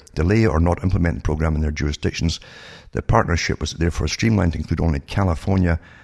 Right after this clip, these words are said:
and the four Canadian provinces actively working to implement the program. As of January two thousand twelve, regulations have not been issued by the British Ma-,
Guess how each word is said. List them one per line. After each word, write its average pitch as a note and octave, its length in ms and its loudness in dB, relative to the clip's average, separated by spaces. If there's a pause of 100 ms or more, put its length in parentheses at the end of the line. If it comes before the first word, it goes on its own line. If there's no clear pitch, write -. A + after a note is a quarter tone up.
and E2 140 0
the E2 60 0
four E2+ 240 2
Canadian D#2+ 320 0
provinces E2 680 0
actively D#2+ 400 -2
working D#2 340 -2
to - 100 -4
implement D#2 320 -2
the - 80 -10
program. E2+ 440 0 (720)
As E2 100 -2
of E2+ 120 -2
January F2 320 2
two - 180 -6
thousand D2+ 360 -2
twelve, G2 340 0
regulations E2+ 440 -2
have - 120 -4
not E2+ 260 -2
been D#2 240 0 (500)
issued F#2+ 300 -2
by D2+ 120 0
the C#2 100 -4
British E2+ 260 -2
Ma-, D#2 100 -2